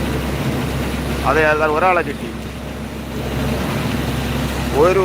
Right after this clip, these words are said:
ഉറുപ്പ്യ ഇല്ലാതെ നിങ്ങൾക്ക് പ്രസവിക്കാൻ പറ്റിയ ഏക ആശ്രയ കേന്ദ്രം ചി-, തിരൂർ ജില്ലാ ആശുപത്രി. പെരീക്ക് അങ്ങോട്ട് കൊണ്ടാക്കി തരും. പ്രസവിച്ച് കഴിഞ്ഞാൽ അതാണ് ഇവിടുത്തെ പ്രത്യേകത. ഒരു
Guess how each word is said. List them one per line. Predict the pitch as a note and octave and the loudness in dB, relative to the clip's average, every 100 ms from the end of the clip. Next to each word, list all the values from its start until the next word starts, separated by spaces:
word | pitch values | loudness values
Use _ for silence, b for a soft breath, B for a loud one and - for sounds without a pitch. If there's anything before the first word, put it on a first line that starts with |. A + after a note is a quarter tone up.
| F3 | 4
ഉറുപ്പ്യ | E3 D3+ - G#3 G3 F#3 | 2 0 0 4 4 4
ഇല്ലാതെ | E3+ E3 D#3+ | 4 4 4
നിങ്ങൾക്ക് | D#3 D#3 D3 C#3 | 2 0 0 -2
പ്രസവിക്കാൻ | C#3 C3+ C#3+ D3 D3+ C#3+ | -2 -2 -4 -2 -2 0
പറ്റിയ | C#3+ C#3 C#3 C3+ C#3+ | 0 0 2 4 6
ഏക | D3+ D#3+ D3+ C3+ | 6 4 4 4
ആശ്രയ | C3+ D3 D3+ D3 C3+ | 2 2 2 2 0
കേന്ദ്രം | B2+ B2+ B2 A#2 | -2 -2 -2 -2
ചി-, | D3 - | -4 -2
തിരൂർ | D#3 E3 F3 F3 - - | 0 2 2 0 0 0
ജില്ലാ | B2+ C#3+ C#3+ C3 | 2 4 6 4
ആശുപത്രി. | C3 B2 B2 A#2 A2+ - - - - - - - C#3 | 0 -2 -2 -2 -4 -6 -6 -6 -6 -6 -4 0 4
പെരീക്ക് | D#3+ E3 F#3+ F3+ | 6 6 4 4
അങ്ങോട്ട് | E3+ E3 D#3 C3 | 4 4 2 2
കൊണ്ടാക്കി | D3 D3+ E3 E3 D3 C3+ | 0 2 2 0 0 -2
തരും. | C3 C3+ - - - - - - - | -2 -2 -4 -4 -4 -4 -4 -4 0
പ്രസവിച്ച് | C3+ C#3 D#3+ E3+ D#3+ E3+ | 2 4 4 4 4 4
കഴിഞ്ഞാൽ | D3 C#3 C3 C3 C3 C3+ | 4 4 2 2 4 4
അതാണ് | D#3 D3+ | 4 4
ഇവിടുത്തെ | D3 C3+ C#3 | 2 0 -2
പ്രത്യേകത. | B2 A#2+ B2 A#2+ A2+ - - - C3 | -2 -2 -2 -2 -2 -4 -6 -4 2
ഒരു | D#3 | 4